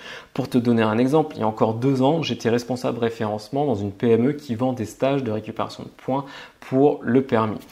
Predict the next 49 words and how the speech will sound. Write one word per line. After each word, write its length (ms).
Et 160
donc, 300
mon 120
patron 480
faisait 360
les 120
deux. 180
C'est-à-dire 340
qu'il 240
faisait 260
de 40
la 60
publicité 720
et 180
il 100
faisait 380
du 240
référencement. 680
Et 60
je 100
suis 100
bien 260
obligé 280
d'avouer 380
que 100
s'il 280
ne 80
faisait 280
pas 180
de 60
publicité, 680
bah, 60
son 160
chiffre 260
d'affaires 380
serait 300
moindre, 500
même 320
si 480
au 60
niveau 260
du 120
référencement, 680
il 140
est 220
toujours 360
très 200
bien 280
positionné. 640